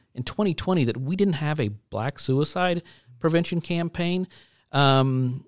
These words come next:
and, you know, we're doing some African-American conversations, some, some suicide prevention conversations with African-American leaders around the state.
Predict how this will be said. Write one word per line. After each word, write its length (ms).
and, 300
you 100
know, 320
we're 200
doing 300
some 320
African-American 640
conversations, 840
some, 240
some 180
suicide 480
prevention 500
conversations 580
with 120
African-American 600
leaders 260
around 200
the 80
state. 300